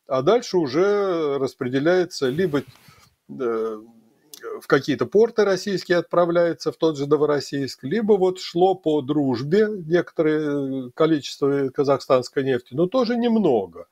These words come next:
У Казахстана, вот я очень внимательно слежу за сообщениями,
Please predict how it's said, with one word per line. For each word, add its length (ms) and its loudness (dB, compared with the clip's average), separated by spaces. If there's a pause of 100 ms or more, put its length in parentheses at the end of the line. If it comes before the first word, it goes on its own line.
(500)
У 60 -10
Казахстана, 720 2
вот 180 -2
я 200 2
очень 300 -4
внимательно 460 2
слежу 500 0
за 240 2
сообщениями, 760 -2